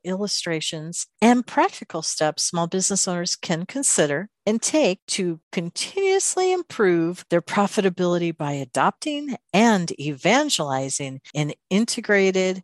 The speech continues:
system approach. Now, I'm going to add, and Dennis also gives you an example of how one penny can add up to many more dollars than you ever imagined. So that's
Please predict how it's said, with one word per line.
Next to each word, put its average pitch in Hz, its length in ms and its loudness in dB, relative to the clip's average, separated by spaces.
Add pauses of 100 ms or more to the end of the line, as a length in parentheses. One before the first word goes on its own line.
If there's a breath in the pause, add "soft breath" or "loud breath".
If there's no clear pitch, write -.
system - 960 -2 (140)
approach. - 720 -4 (240)
Now, 147 140 -2 (120)
I'm 233 220 4
going 175 280 2
to - 200 -6
add, 139 380 -2 (100)
and 143 240 -6 (120)
Dennis 185 460 2 (100)
also 160 640 2 (120)
gives 175 380 0
you 151 460 2
an 147 140 -8
example 160 800 0
of 143 420 -4
how 165 640 0
one 170 600 2
penny 165 540 -4 (320)
can 156 280 -2
add 160 240 2
up 160 220 2
to 147 240 -6
many 151 400 -2
more 190 240 0
dollars 165 480 0
than 143 160 -8
you 131 200 -10 (220)
ever 160 320 0
imagined. 131 680 -6 (160 soft breath)
So 139 480 -2 (220)
that's 156 540 2